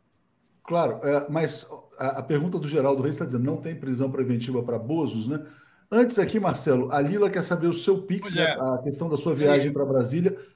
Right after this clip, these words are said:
Speaker 1: Já, já te passo rapidinho, agradecendo aqui a Julice também, que tá nos apoiando. É, então, fala o teu Pix aí, Marcelo, por favor.
Speaker 2: Tá aí, eu mandei pra você, contato arroba marceloauler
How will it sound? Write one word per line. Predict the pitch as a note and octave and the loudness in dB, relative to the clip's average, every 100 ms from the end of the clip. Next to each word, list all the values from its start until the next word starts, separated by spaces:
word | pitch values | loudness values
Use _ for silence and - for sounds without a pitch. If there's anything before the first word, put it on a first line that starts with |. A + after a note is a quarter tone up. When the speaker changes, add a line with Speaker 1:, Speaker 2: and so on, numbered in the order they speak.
| _ | _
Speaker 1:
Já, | F#3 G3+ | 0 4
já | G#3+ | 4
te | A3 | 6
passo | F#3 - | 2 2
rapidinho, | F#3+ E3+ D#3 | -2 0 0
agradecendo | D3 D#3+ D#3 - F3 | 2 2 2 0 0
aqui | D3 D#3+ | 0 4
a | C#3+ | 4
Julice | B2 D#3 D3 F#3+ - B2+ | 4 2 2 0 -2 -4
também, | C3+ C3+ C#3 | -2 0 0
que | - | -2
tá | C3+ | -2
nos | C3 B2+ | 0 0
apoiando. | C3+ D3+ D3 E3+ F#3+ _ _ _ _ _ _ | 0 2 2 2 -4 _ _ _ _ _ _
É, | C#3+ D3 D3 D3+ - | 4 6 6 2 0
então, | F#3 F3 | 0 0
fala | - G3+ | 2 0
o | F3+ | 2
teu | F#3 | 0
Pix | F#3 D#3 - | 0 -6 -2
aí, | A#2+ | 0
Marcelo, | A#2+ - A#2 | 0 -2 -4
por | - B2+ | -6 -8
favor. | A#2 G#2 | -6 -6
Speaker 2:
Tá | - | -2
aí, | C#4 B3+ | 2 4
eu | A3+ | 4
mandei | G#3+ G#3 A3+ | 2 0 0
pra | A3 | 0
você, | G3+ F#3+ - A3 | -2 -4 -2 -2
contato | - G3+ F#3+ - F#3+ G#3+ G#3 - A#3 - | -2 -2 -4 -2 -2 -2 -4 -10 -20 -6
arroba | E3+ D#3+ F3+ G#3 E3+ G#3 - | -4 -2 -2 -2 -2 -6 -6
marceloauler | C3+ C#3 - F3 F3+ E3 D3+ F3 F#3+ G3 | -6 -6 -6 -4 -4 -2 2 2 2 -2